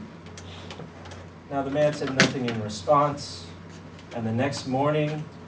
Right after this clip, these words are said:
being that it was a Sunday, revealed who he was to Samuel Rutherford.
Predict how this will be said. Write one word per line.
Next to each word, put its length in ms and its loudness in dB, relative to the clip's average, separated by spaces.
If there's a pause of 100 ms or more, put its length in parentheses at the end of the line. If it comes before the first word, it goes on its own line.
(140)
being 240 4
that 160 4
it 140 0
was 200 2
a 60 2
Sunday, 580 6 (420)
revealed 520 6
who 140 2
he 160 0
was 500 10
to 140 -4
Samuel 600 2
Rutherford. 680 4